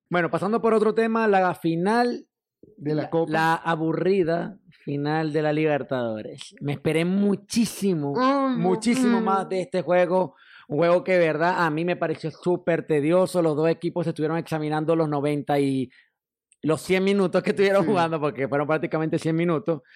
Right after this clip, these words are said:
Speaker 1: Eh, no, ninguno cedía, todos jugaban como que cagados. O sea, no, no me quiero, no me quiero sobreexponer porque no quiero descuidar mi defensa. Eso fue lo que yo percibí. El juego su-, súper lento.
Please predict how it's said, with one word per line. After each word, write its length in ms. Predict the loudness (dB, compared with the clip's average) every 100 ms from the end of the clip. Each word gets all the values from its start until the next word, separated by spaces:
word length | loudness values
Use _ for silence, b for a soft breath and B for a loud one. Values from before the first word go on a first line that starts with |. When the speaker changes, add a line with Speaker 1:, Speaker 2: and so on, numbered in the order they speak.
| B B B B B
Speaker 1:
Eh, 260 | 2 4 4
no, 220 | 2 2
ninguno 500 | 2 2 0 2 2
cedía, 440 | 2 2 2 2 2
todos 140 | 2
jugaban 300 | 4 2 2
como 340 | 0 0 -2 -8
que 140 | -10
cagados. 540 | -8 -4 -2 0 -2 -6
O 80 | -4
sea, 200 | -2 0
no, 280 | 2 2
no 100 | 2
me 160 | 2 2
quiero, 260 | 2 2 2
no 140 | 0
me 140 | 0
quiero 160 | 0 0
sobreexponer 680 | 2 2 2 0 -2 0 0
porque 240 | 0 0
no 140 | -2
quiero 240 | -2 -2 0
descuidar 480 | 0 -2 -2 -2 -2
mi 80 |
defensa. 500 | -4 -4 -4 -6 -8 -6
Eso 220 | -4 -4
fue 140 | -2
lo 100 | 0
que 80 | 0
yo 140 | 0
percibí. 560 | 0 -2 0 0 0 -4 B B B B
El 160 | 0 2
juego 260 | 4 2
su-, 300 | 2 2 0 0
súper 340 | -2 0 -2
lento. 720 | 0 0 0 0 2 2 0